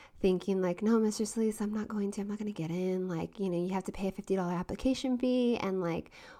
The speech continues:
why should I even try?" And he's like, "Rebecca, just apply to one." And I was like, "Okay." <laughs> So I applied to one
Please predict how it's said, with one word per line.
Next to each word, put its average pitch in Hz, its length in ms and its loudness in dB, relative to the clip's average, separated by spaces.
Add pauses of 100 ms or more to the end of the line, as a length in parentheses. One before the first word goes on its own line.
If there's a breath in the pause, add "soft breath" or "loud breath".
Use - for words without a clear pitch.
(140 loud breath)
why 196 360 0
should 220 200 -2
I 208 80 2
even 202 240 2
try?" 170 760 2 (180)
And 190 220 -2
he's 190 240 -4
like, 202 140 -4
"Rebecca, 240 320 0
just 240 220 -6
apply 269 280 2
to 262 100 4
one." 196 640 2
And 185 120 -4
I 185 100 -2
was 175 120 -8
like, 175 200 -4
"Okay." 220 760 4
<laughs> 233 60 2 (840 loud breath)
So - 80 -6
I 185 100 2
applied 208 360 8
to 233 140 6
one 170 420 8